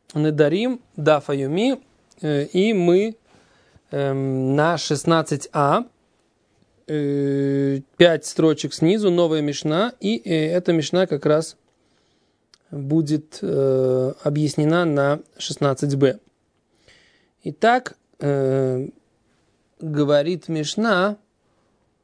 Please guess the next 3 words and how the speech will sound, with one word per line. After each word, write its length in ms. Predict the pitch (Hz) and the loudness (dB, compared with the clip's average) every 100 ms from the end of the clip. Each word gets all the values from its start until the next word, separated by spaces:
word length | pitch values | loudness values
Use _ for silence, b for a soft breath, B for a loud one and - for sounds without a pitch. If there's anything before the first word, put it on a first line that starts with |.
| _ _ _ _ _ _ _ | _ _ _ _ _ _ _
что 880 | - - _ _ 147 143 139 139 151 _ _ _ _ _ - | -18 -18 _ _ 0 2 2 0 -6 _ _ _ _ _ -10
есть 580 | 147 170 202 165 - - - | -2 2 2 0 -10 -18 -8
строгость 840 | - - 196 180 147 123 - | -6 2 2 2 -2 -6 -10